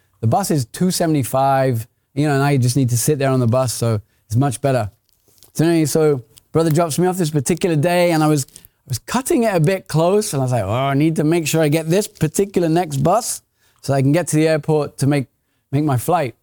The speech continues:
So the way it works is the bus that you get to the airport, you have to go up, you, we have a Metro card, kinda like a subway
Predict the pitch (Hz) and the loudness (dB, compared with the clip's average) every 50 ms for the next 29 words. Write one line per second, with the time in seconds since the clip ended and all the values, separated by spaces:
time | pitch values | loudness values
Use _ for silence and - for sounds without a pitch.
0 | _ _ _ _ _ _ _ _ _ _ - - 147 160 165 202 233 233 214 185 | _ _ _ _ _ _ _ _ _ _ -4 0 0 2 2 4 4 4 4 2
1 | 185 240 277 269 214 202 - - - - - 170 156 156 156 139 127 - - - | 2 2 2 2 0 0 -2 -6 -6 -4 0 0 2 2 2 2 0 -2 -4 -10
2 | _ _ - 139 123 120 165 196 208 - - 175 151 151 147 139 127 175 170 175 | _ _ -4 -2 0 2 2 0 0 0 0 0 2 2 2 2 2 0 0 -2
3 | - - 147 143 147 160 196 202 - - - 143 151 151 - - _ _ _ _ | -4 -2 0 2 2 2 2 0 0 -2 -2 -2 -2 -2 -4 -6 _ _ _ _
4 | _ _ - 143 143 165 170 170 - 156 135 120 170 180 190 185 180 180 170 170 | _ _ -4 -2 0 0 0 -2 -2 -2 0 2 2 2 2 2 2 0 2 0
5 | 156 139 143 147 160 156 151 143 160 190 202 - - 160 147 123 - 143 143 165 | 0 2 2 2 2 2 2 2 2 2 0 0 -2 -2 -2 0 0 0 2 2
6 | 196 220 220 226 - - 120 123 123 123 113 120 113 - 143 135 120 131 139 139 | 0 0 -2 -6 -8 -6 -4 -2 -2 -2 -2 -4 -4 -2 -2 -2 0 2 2 2
7 | 135 131 120 | 0 0 -4